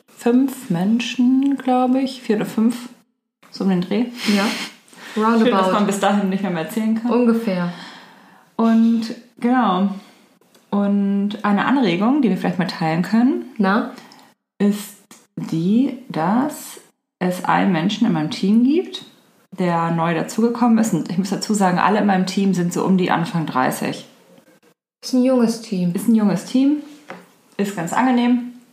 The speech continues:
Speaker 1: Irgendwie so. Auch gleichzeitig auch manchmal ganz cool, wenn's durchmixed ist, aber ist ganz witzig gewesen, weil wir uns dadurch,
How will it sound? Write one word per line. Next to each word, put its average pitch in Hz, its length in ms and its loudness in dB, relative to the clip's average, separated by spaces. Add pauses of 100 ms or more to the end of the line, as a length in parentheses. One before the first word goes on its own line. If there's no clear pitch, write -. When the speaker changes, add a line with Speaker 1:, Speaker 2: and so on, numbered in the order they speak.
(460)
Speaker 1:
Irgendwie 208 260 2
so. 220 300 2 (160)
Auch 180 160 -8
gleichzeitig - 420 -2
auch - 40 -4
manchmal 175 240 2
ganz - 200 -4
cool, 185 80 0
wenn's 175 180 -4
durchmixed 208 380 -2
ist, 190 180 -4
aber 165 200 -2
ist - 120 -8
ganz 165 200 -6
witzig 226 240 -4
gewesen, 208 560 2 (340)
weil 160 100 -6
wir 156 60 -6
uns - 140 -4
dadurch, 175 600 -2